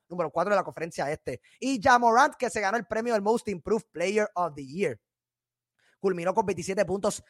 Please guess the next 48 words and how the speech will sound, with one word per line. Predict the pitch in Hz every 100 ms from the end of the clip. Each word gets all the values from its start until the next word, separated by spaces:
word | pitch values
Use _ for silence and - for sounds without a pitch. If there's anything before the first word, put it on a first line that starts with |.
| _
cinco | - - 262 208
rebotes, | 185 185 185 -
seis | - 247
asistencias, | 269 196 196 175 175 -
uno | 247
punto | 220 226 208
dos | 220
robos | 214 208
de | 196
balón, | 175 165 165 _ _
cuarenta | 185 180 160
y |
nueve | 185 254
por |
ciento | 226 226
tirando | 214 214 208
en |
general, | 196 160 160 - _
treinta | 180 170
y |
cuatro | 196 208
por | 233
ciento | 220 220
de |
la | 196
línea | 202 202
de |
tres, | 180 254 - _
el | - 165
mejor | 156 147 240
anotador | 262 233 233
de | 226
ese | -
equipo, | 175 202 220 208 - _
y | 220 247
los | 226
Memphis | 220 208 160
Grizzlies | 214 240 -
culminaron | 175 156 165 214 196 _
con | 170
una | 185
marca | 190 190
de | 196
cincuenta | 175 165
y | 156
seis | 196 -
y | 185
veintiséis, | 175 160 143 202 262 -